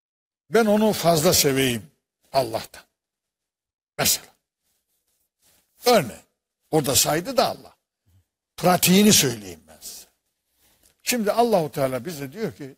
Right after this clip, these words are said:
"İnfak edin, zekat verin, sadaka verin. Fakirlerin elinden tutun." Te-, e, Tevbe yüz üçte toplumda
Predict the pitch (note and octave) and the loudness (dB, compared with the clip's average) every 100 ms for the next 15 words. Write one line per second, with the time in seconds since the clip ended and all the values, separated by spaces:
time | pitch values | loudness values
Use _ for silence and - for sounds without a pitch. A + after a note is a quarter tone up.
0 | _ F3+ D#3+ B2+ E3 C#3+ - G2 _ _ | _ -4 -2 -2 -4 -6 -16 -20 _ _
1 | _ _ C3 C3+ - D#3+ - - - _ | _ _ -14 -12 -8 -10 -10 -20 -20 _
2 | _ _ - D#3+ D3 - D3 G#2 - _ | _ _ -16 -12 -12 -8 -8 -10 -20 _
3 | _ _ _ _ _ - G3+ G#3 A#3 A3 | _ _ _ _ _ -2 -2 -2 -2 -2
4 | F#3 D3+ - G#3 E3 D#3 G#3+ - F3+ - | -4 -8 -4 -4 -4 -8 -10 -8 -12 -12
5 | _ _ _ _ _ _ _ _ _ _ | _ _ _ _ _ _ _ _ _ _
6 | _ _ _ _ _ _ _ _ _ _ | _ _ _ _ _ _ _ _ _ _
7 | _ _ _ _ _ _ _ _ _ _ | _ _ _ _ _ _ _ _ _ _
8 | _ _ - - - D#3 C#3+ C3+ - F3+ | _ _ -12 -10 -8 -6 -6 -6 0 2
9 | G3 A3 F#3 G3+ F3 - - A3 A3 _ | 4 4 4 2 2 0 0 0 -2 _
10 | _ _ _ _ _ _ _ _ _ _ | _ _ _ _ _ _ _ _ _ _
11 | - E3 - F3 F3 F3+ A3+ G#3 - | -2 -2 0 -4 -2 0 0 0 -6